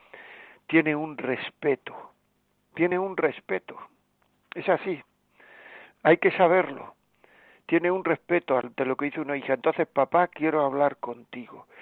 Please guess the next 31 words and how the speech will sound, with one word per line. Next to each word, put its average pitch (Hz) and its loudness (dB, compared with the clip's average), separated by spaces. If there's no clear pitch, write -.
Prepararte 151 6
muy 151 -4
bien 156 2
la 156 6
conversación. 131 -2
Y 127 -4
entonces 156 4
hacerle 143 4
ver, 160 8
eh, 131 4
eh, 110 4
lo 151 4
que 151 0
tú 190 2
ves. 160 10
Y 151 6
además, 165 8
de 151 0
una 185 6
manera 175 8
emocionalmente 151 2
fuerte. 143 2
No 139 -6
quiere 160 0
decir 143 -2
dando 143 4
voces, 131 -2
sino 131 -6
con 131 -4
mucha 160 -2
emoción. 139 -2